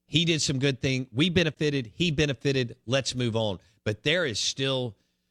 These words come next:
some gnashing at the teeth, hand wringing down there at Jackson State with the who, what, where, and why of the Coach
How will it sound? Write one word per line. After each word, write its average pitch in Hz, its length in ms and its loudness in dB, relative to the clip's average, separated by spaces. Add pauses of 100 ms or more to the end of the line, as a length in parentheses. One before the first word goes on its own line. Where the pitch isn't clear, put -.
(120)
some 113 420 0 (220)
gnashing 123 580 0
at 117 100 0
the 107 100 -2
teeth, 120 540 0 (100)
hand 123 380 0
wringing 98 460 0 (500)
down 110 320 2
there 95 420 2 (280)
at 104 160 2
Jackson 104 480 0
State 104 540 0
with 104 240 -2
the 101 100 0
who, 139 300 2
what, 131 400 -6
where, 117 360 -2
and 90 140 -6
why 90 440 -2 (600)
of 101 240 2
the 92 400 0 (140)
Coach 123 420 -2